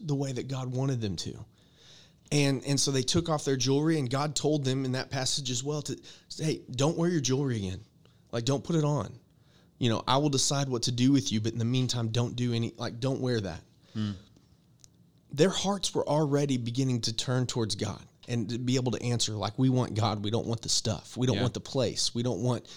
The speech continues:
Speaker 1: the blessing. We want God." And,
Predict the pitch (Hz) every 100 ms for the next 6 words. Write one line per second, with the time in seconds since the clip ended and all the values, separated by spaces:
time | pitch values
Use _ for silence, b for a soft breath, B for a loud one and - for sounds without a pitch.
0 | B - 123 120 143 - 101 113 120 123
1 | - 107 98 - - _ B B B B
2 | B 139 131 117 113